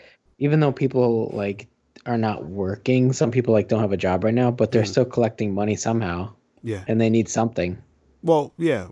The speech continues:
Speaker 2: we're, we're, you know, like, they're gonna be supposedly handing out the checks or whatever.
Speaker 1: Yeah.
Speaker 2: Um, who knows when they'll actually show up? I have no idea. Uh, direct deposit or whatever it is. Um, but also,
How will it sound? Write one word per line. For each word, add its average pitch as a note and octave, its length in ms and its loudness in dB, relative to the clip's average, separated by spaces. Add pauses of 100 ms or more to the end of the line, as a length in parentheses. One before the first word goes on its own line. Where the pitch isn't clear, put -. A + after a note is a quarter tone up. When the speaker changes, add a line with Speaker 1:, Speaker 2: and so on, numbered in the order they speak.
Speaker 2:
we're, C3 180 -2
we're, C#3 280 -4 (300)
you C#3+ 100 -6
know, G#2+ 180 -6
like, G2+ 280 -8 (1500)
they're C3 140 0
gonna B2+ 220 0
be A2 500 0 (520)
supposedly G2+ 580 -6
handing F#2 200 -8
out E2+ 120 -10
the F2 80 -18
checks E2 300 -14
or E2+ 60 -12
whatever. D#2 440 -14 (680)
Speaker 1:
Yeah. G#2 380 0
Speaker 2:
Um, E2 280 -14 (320)
who B2+ 120 -4
knows A2 240 2
when G#2 100 -6
they'll F#2+ 140 -6
actually F2+ 280 -10
show F2+ 220 -10
up? E2 240 -12
I F#2+ 60 -14
have F#2 100 -12
no F2 140 -12
idea. D#2+ 400 -16 (360)
Uh, E2+ 280 -18 (360)
direct F2 300 -12
deposit E2 400 -16
or - 20 -16
whatever E2+ 360 -12
it E2 80 -16
is. D#2+ 180 -20 (580)
Um, F2 300 -16
but G2 160 -8
also, G2 720 -6